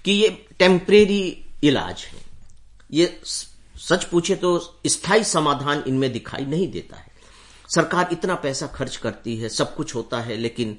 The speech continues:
किसानों की समस्या ज्यों की त्यों रहती है। पिछले इतने सालों में आप देखिए कि किसान कर्ज में डूबे हुए हैं और साढ़े तीन से चार लाख लोग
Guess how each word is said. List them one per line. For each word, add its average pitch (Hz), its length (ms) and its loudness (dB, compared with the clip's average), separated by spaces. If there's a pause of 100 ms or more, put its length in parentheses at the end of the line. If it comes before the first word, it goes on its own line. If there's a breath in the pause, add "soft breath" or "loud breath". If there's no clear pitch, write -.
(760 loud breath)
किसानों 160 380 2
की 170 100 -6
समस्या 135 400 -2
ज्यों 123 240 2
की 151 140 -4
त्यों 147 260 0
रहती 139 220 -2
है। 147 60 2
पिछले 135 340 -2
इतने 147 340 -2
सालों 135 320 0
में 135 140 0
आप 120 240 -4
देखिए 120 340 -2
कि 127 160 -4
किसान 120 400 -4 (100)
कर्ज 120 240 -2
में 113 200 -2
डूबे 113 260 0
हुए 110 260 0
हैं 107 300 -8 (180)
और 110 80 -2
साढ़े 113 280 0
तीन 143 360 -2
से 131 160 -2
चार 127 520 -6
लाख 117 520 -4
लोग 110 360 -2